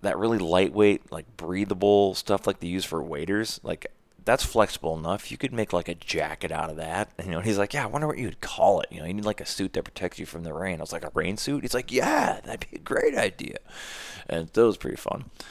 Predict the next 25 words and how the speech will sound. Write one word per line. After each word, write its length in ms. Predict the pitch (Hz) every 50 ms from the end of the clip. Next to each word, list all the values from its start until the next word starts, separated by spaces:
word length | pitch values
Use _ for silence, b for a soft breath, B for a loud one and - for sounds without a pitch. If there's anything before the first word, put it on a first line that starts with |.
| B B B B B B B B -
Uh, 160 | - 55 55
but 140 | 64 - 80
we, 140 | 87 95 95
yeah, 300 | 85 82 80 73 65 - - - -
we 80 | -
got 260 | - - - - - -
wet. 160 | - - - - -
I 220 | - - 95 95 98
was 160 | 95 92 -
pretty 240 | - - - - -
soggy 420 | - - - - 62 - - 55
at 120 | - -
the 100 | - -
end 100 | - -
of 60 | - -
the 80 | -
day. 200 | - 113 110 - - - - - - - - - - - - - - _ _ - - - _ _ - - - - B B B B B B B B B B
And 100 | 113 107
so 60 | 123
we 60 | 156
were 80 | 165 156
picking 300 | - 139 131 - 120 117
up 140 | 113 101 -
fish, 600 | - - 104 101 101 101 98 - - - - - - _ - -
um, 640 | - 90 87 85 85 85 85 85 82 80 80 80